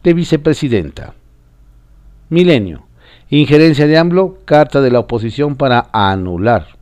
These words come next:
Morena. Busca repetir la campaña de miedo de dos mil seis con los mismos actores como Claudio X González y Gustavo de Hoyos, más los desplegados, dice Delgado.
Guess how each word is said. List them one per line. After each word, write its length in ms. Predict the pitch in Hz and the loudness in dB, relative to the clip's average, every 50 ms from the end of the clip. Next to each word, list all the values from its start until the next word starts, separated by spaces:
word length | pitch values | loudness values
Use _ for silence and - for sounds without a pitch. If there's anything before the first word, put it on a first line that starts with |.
| _ _ _ _ _ - | _ _ _ _ _ -20
Morena. 640 | - 69 80 78 76 90 101 117 113 98 85 65 - _ _ _ _ _ - - - - _ _ _ | -18 -16 -12 -10 -6 -2 0 0 0 0 -4 -8 -14 _ _ _ _ _ -20 -20 -20 -20 _ _ _
Busca 460 | 123 135 151 156 127 - - 135 123 | -2 0 2 2 0 0 0 0 2
repetir 580 | 110 117 110 95 101 92 - 131 135 135 131 139 | 2 0 -2 -4 -6 -8 -2 -2 -2 -2 -2 -2
la 200 | 123 107 101 - | -2 -2 -2 -2
campaña 560 | - 85 82 85 85 - 120 123 127 123 110 | -4 -8 -8 -6 -4 -2 -2 0 0 -2 -2
de 140 | 95 80 85 | -2 -4 -4
miedo 280 | 107 120 123 120 123 | -2 -2 0 0 0
de 80 | 117 98 | -2 -2
dos 220 | 82 78 - - | -4 -8 -8 -6
mil 160 | 110 123 117 | -6 -6 -4
seis 280 | - - 113 131 117 - - - - - - _ | -2 0 0 -2 -2 -6 -14 -20 -20 -20 -10 _
con 260 | - 139 143 147 143 | 0 0 2 2 4
los 220 | 143 139 127 113 | 2 2 2 0
mismos 400 | 123 143 151 160 160 151 120 - | 0 0 0 0 0 0 0 -2
actores 420 | 151 - - - 135 127 131 127 - | -2 -2 -2 -2 -2 0 -2 -4 -6
como 300 | - 127 123 127 123 - | -8 -8 -6 -6 -8 -4
Claudio 360 | - 113 101 95 98 95 90 | -4 -2 -2 -2 -4 -4 -6
X 280 | 87 - - 107 110 | -6 -6 -6 -6 -6
González 560 | 113 127 120 110 - 117 117 123 131 117 - - - _ _ _ | -4 -6 -6 -4 -4 -2 -2 -2 -4 -4 -8 -16 -20 _ _ _
y 120 | - 185 190 | -2 -2 -2
Gustavo 560 | 160 170 170 - - - 135 123 120 120 113 | -2 -4 -6 -6 -2 0 0 2 2 0 0
de 120 | 95 104 | -2 -2
Hoyos, 440 | 127 156 147 110 95 71 - - - _ _ _ _ _ _ _ _ | -2 -2 -4 -6 -10 -14 -14 -20 -20 _ _ _ _ _ _ _ _
más 460 | - 113 120 120 120 117 113 - - - - | -2 0 2 4 4 2 2 -2 -10 -16 -8
los 480 | - 113 110 110 107 104 104 98 87 | -4 -2 0 2 2 2 0 0 -2
desplegados, 1160 | 85 95 92 87 - - - 85 78 73 69 73 92 120 143 139 120 87 71 64 - - - _ _ _ - | -2 -2 -2 -2 -4 -8 -10 -10 -8 -8 -4 0 2 2 2 0 -2 -6 -8 -12 -18 -20 -20 _ _ _ -14
dice 400 | 85 87 90 92 92 - 95 90 | -12 -8 -8 -8 -8 -6 -6 -4
Delgado. 680 | 87 90 90 90 87 87 76 67 - - - - | -4 -4 -4 -4 -4 -4 -4 -6 -8 -12 -16 -20